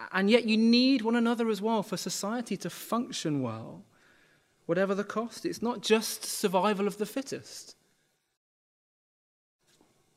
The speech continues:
If I can put it very bluntly, it's good to be a burden. Not striking, it, it's good to be a burden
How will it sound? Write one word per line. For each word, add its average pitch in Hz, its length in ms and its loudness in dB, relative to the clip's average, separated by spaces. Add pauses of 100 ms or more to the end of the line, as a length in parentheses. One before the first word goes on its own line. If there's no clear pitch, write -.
(460)
If - 60 -16
I 214 80 -4
can 185 140 -8
put 170 140 -2
it 143 60 -6
very 175 180 -4
bluntly, 135 540 -6 (920)
it's - 300 -12
good 220 220 -4
to - 120 -10
be 160 120 -2
a 139 60 -4
burden. 120 520 -10 (2750)
Not 185 160 -8
striking, 202 400 -2
it, - 180 -14 (640)
it's 165 160 -8
good 220 220 -4
to - 220 -10
be 147 160 -2
a 135 40 0
burden 123 540 -4